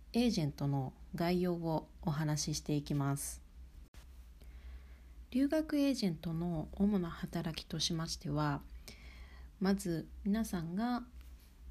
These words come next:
留学先の学校を決めたい、ビザを申請したい、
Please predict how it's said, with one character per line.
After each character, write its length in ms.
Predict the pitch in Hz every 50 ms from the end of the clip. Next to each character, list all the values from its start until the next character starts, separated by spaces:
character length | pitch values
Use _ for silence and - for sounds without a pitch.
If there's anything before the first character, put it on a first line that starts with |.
| - - - - - - - - - - - -
留 160 | 190 170 175
学 200 | 175 170 165 -
先 320 | - - 165 156 - - 165
の 280 | 175 190 196 190 - - - - - - - - - - - -
学 120 | - - - - - - -
校 200 | 180 175 180 175
を 80 | - - - - -
決 120 | - 180
め 140 | 170 170 156
た 180 | - 151 147
い、 100 | 147 - - - - - - - - - - - - - - - - - - - - - - - - -
ビ 120 | - 196 226
ザ 160 | 262 247 202
を 60 | 160
申 280 | 160 - - 160 151 147
請 240 | 147 - 151 147 147
し 120 | - -
た 140 | - 156 147
い、 100 | 143